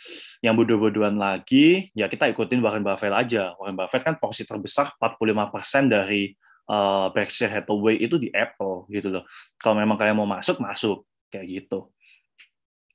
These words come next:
Kemudian lanjut, eh, A M D gimana, Go? A M D, A M D overall juga udah terbang, ya. Target kita di A M D sebenarnya cuma di seratus empat puluh tujuh,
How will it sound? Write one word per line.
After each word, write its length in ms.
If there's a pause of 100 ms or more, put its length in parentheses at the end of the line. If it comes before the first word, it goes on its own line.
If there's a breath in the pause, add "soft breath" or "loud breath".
(720 loud breath)
Kemudian 400
lanjut, 480 (220)
eh, 460
A 180
M 220
D 160
gimana, 420
Go? 220
A 160
M 240
D, 40 (2750)
A 160
M 80
D 80
overall 400
juga 160
udah 220
terbang, 580
ya. 320
Target 320
kita 240
di 80
A 160
M 160
D 80
sebenarnya 480
cuma 240
di 80
seratus 400
empat 240
puluh 160
tujuh, 480